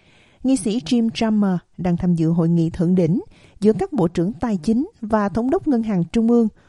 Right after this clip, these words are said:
của các quốc gia G hai mươi tại Indonesia. Ông cho biết cuộc họp nhấn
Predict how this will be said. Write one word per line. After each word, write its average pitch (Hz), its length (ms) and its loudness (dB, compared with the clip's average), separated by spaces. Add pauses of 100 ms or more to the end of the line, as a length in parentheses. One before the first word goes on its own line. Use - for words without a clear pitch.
(240)
của 220 100 4
các 311 220 -4
quốc 370 160 -2
gia 220 240 -2 (140)
G 214 120 0
hai 208 100 -2
mươi 202 260 2 (380)
tại 208 160 -4
Indonesia. 214 840 -2 (880)
Ông 220 160 0
cho 220 100 0
biết 269 260 -2
cuộc 196 160 0
họp 180 220 -4
nhấn 220 180 2